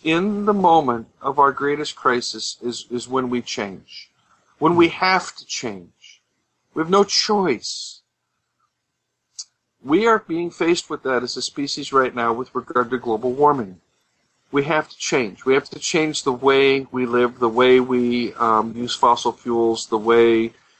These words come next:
um, yeah, we're destroying the environment. Um, but then again, there are these Babylonian, Babylon-type elements like Monsanto that's creating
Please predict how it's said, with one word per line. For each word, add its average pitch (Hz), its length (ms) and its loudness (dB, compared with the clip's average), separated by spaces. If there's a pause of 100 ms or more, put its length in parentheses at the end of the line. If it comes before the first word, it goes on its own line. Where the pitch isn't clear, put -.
(260)
um, 110 580 2 (160)
yeah, 139 340 2
we're 120 200 -2
destroying 135 480 0
the 131 80 -4
environment. 123 540 -2 (1000)
Um, 131 440 2 (200)
but 143 260 0
then 127 120 -2
again, 151 480 -6 (100)
there 123 180 4
are 117 180 2
these 117 220 -8 (420)
Babylonian, 147 960 -2
Babylon-type 127 1120 -4 (920)
elements 143 840 0 (120)
like 113 240 -6
Monsanto 131 840 0 (580)
that's 120 180 -10
creating 139 720 -2